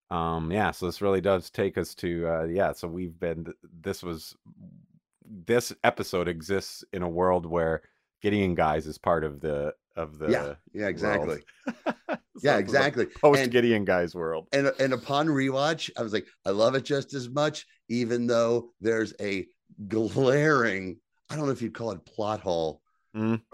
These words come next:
Speaker 2: or not, but I, you, I'll point it out when we get to it. And, you know, and one little kind of treacly, s-, uh, you know, after school special
Speaker 1: Yeah.
Speaker 2: speech.
Speaker 1: I,
Speaker 2: But
Speaker 1: there's a lot of great stuff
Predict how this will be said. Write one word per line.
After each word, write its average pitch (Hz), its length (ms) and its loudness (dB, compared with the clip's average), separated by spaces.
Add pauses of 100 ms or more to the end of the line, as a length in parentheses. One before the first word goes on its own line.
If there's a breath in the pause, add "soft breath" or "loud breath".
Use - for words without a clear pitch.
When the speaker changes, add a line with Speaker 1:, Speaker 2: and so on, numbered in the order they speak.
Speaker 2:
or 104 80 0
not, 98 360 -2 (280)
but 98 300 0 (800)
I, - 60 -10
you, 113 300 -2
I'll 113 160 4
point 139 280 0
it 107 80 2
out 107 160 2
when 104 120 -4
we 92 100 -4
get 101 220 -2
to 95 140 0
it. 98 100 0
And, 131 160 -2
you 139 100 0
know, 127 80 0
and 127 160 -2
one 131 220 2
little 113 240 2
kind 101 240 -4
of 90 100 -8
treacly, 98 460 -4
s-, - 320 -10 (120)
uh, 92 140 -2
you 87 160 -2
know, 85 140 -4
after 92 280 -6
school 87 240 -8
special 104 480 -2
Speaker 1:
Yeah. 98 180 2
Speaker 2:
speech. 82 200 -8 (320 soft breath)
Speaker 1:
I, 147 140 6
Speaker 2:
But 117 100 6
Speaker 1:
there's 135 200 6
a 123 40 8
lot 127 220 12
of 113 80 2
great 110 240 4
stuff - 500 -2